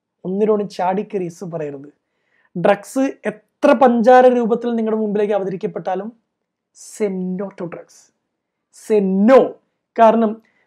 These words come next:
നിങ്ങൾ ഈ പറയുന്ന നോക്ക് നിങ്ങളുടെ ജീവിതകാലം മുഴുവൻ നീണ്ടു നിൽക്കുന്ന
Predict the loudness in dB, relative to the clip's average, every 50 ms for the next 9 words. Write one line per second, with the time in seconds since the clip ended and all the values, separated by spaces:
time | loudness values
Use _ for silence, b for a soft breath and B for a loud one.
0 | _ 0 2 2 2 4 4 4 4 4 2 2 2 2 4 4 4 2 2 0
1 | 0 -2 -2 -4 -6 -8 -10 _ -14 -14 -14 _ _ _ _ _ _ _ -8 -6
2 | -2 -2 -2 -2 0 0 0 0 0 2 2 2 2 2 0 0 -2 -2 -2 -2
3 | -4 -8 -8 -6 -6 -6 -6 -6 -8 -10 -12 -12 -12 -10 -10